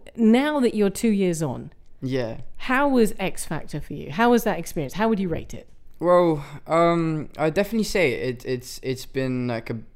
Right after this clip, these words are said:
Speaker 2: a nice journey, um, to have that experience, to have the ability to actually be, be part of such a big, big thing in, in, in our country, you know. It's, um,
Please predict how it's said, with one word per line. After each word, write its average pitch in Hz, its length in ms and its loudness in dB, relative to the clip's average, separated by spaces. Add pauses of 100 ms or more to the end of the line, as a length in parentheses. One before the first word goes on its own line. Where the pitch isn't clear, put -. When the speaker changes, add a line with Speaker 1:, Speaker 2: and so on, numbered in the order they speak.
(100)
Speaker 2:
a 120 120 -4
nice 120 380 -2
journey, 120 640 -4 (180)
um, 120 640 2 (200)
to 120 340 -6 (320)
have 127 300 -4
that 123 120 0
experience, 117 800 -4
to 113 100 -6
have 113 220 -4
the 113 100 -4
ability 117 440 -4
to 117 180 -8
actually 107 500 -6 (580)
be, 123 560 2 (280)
be 131 140 2
part 131 280 4
of 127 80 -4
such - 300 -4
a 123 200 0
big, 120 480 0
big 117 300 0
thing 117 460 -4
in, 107 240 -8
in, 113 260 -6
in 110 160 -6
our 110 140 -8
country, 113 460 -6
you 107 60 -6
know. 107 140 -6
It's, 107 320 -10
um, 107 400 -4